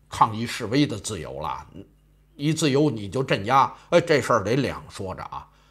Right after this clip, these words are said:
在美国，自由呢，那个抗议示威，你有这个自由，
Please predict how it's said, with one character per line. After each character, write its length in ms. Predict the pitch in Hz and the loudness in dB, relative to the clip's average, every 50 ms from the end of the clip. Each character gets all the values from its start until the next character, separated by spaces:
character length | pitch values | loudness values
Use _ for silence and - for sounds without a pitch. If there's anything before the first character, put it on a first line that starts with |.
| _ _ _ | _ _ _
在 160 | - 190 160 | 4 4 6
美 220 | 131 120 110 110 | 6 2 -2 -2
国， 200 | 101 101 120 139 160 | -2 2 4 4 4
自 200 | 160 - 180 147 | 4 4 4 4
由 220 | 123 113 117 131 | 6 4 4 4
呢， 300 | 139 139 131 120 113 117 127 | 4 4 4 4 2 2 0
那 220 | 131 135 131 131 | 0 0 0 2
个 120 | 120 123 | 0 0
抗 240 | 127 - - 139 123 | 2 2 2 2 4
议 120 | 123 139 139 | 2 2 0
示 160 | - - 131 | 0 -2 -2
威， 280 | 113 123 143 151 147 147 | 0 2 2 2 0 0
你 100 | 135 160 | -2 -2
有 160 | 175 143 82 | 0 -2 -2
这 140 | 80 110 110 | -4 -6 -6
个 80 | 107 110 | -6 -6
自 200 | 104 - 120 98 | -6 -6 -6 -6
由， 260 | 90 78 87 92 - | -4 -6 -6 -8 -10